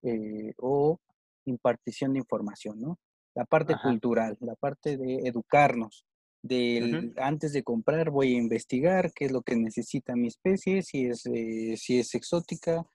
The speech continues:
Speaker 1: si es nativa, eh, los cuidados, etcétera, etcétera. Yo creo que eso es lo más, más importante, porque muchos de los casos, casi estoy seguro, que, eh, fueron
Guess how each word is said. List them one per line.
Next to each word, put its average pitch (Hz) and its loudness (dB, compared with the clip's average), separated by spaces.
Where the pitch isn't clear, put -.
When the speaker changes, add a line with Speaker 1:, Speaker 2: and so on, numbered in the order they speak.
Speaker 1:
si 127 2
es 123 0
nativa, 165 2
eh, 120 2
los 113 2
cuidados, 156 4
etcétera, 135 2
etcétera. 117 0
Yo 151 0
creo 156 0
que - -4
eso - -8
es 147 -2
lo 135 2
más, 175 -2
más 147 -4
importante, 131 -6
porque - -10
muchos 151 0
de 127 -2
los 113 -4
casos, 131 -4
casi 156 2
estoy 131 -4
seguro, 165 -2
que, 147 2
eh, 117 -2
fueron 139 2